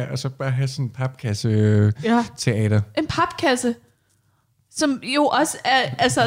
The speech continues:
Speaker 2: du ved, så kan du tage papkassen med ud. Til sidst. Du flytter din egen
Speaker 1: <laughs>
Speaker 2: ting. Oh my God. Jeg har brug
Speaker 1: Ja.
Speaker 2: for, at grunden til, at præsten, han kan snyde dig, ikke?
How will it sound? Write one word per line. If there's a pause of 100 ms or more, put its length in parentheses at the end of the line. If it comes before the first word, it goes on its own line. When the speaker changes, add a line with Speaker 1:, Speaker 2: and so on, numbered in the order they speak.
Speaker 2:
du
ved,
så
kan
du
tage
papkassen
med
ud. (1800)
Til
sidst. (600)
Du
flytter
din
egen
Speaker 1:
<laughs>
Speaker 2:
ting. (500)
Oh
my
God. (3500)
Jeg
har
brug
Speaker 1:
Ja.
Speaker 2:
for, (160)
at
grunden
til,
at
præsten,
han
kan
snyde
dig,
ikke?